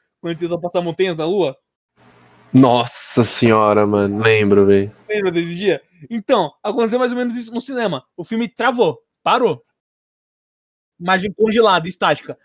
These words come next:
Speaker 1: Aí, começou um burburinho, né? Começou um burburinho. Ninguém aparecia, o pessoal sem saber o que fazer, beleza? Aí, do nada,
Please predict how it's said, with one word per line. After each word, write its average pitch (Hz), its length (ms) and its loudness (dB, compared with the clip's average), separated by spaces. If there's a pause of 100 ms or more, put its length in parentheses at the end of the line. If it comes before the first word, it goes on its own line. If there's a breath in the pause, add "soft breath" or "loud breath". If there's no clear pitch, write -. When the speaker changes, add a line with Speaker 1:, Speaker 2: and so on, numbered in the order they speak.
(120)
Speaker 1:
Aí, 233 440 -4 (380)
começou 202 380 -4
um 196 40 -8
burburinho, 240 540 0
né? 156 220 -6 (140)
Começou 165 280 -10
um 160 40 -8
burburinho. 180 520 -6 (460)
Ninguém 170 240 -4
aparecia, 214 1040 -4 (160)
o 165 60 -20
pessoal 180 320 -2
sem 185 140 -8
saber 180 180 -4
o 185 40 -4
que - 60 -18
fazer, 214 640 -4
beleza? 175 440 -4 (1080)
Aí, 277 240 0
do 320 80 -2
nada, 196 540 -2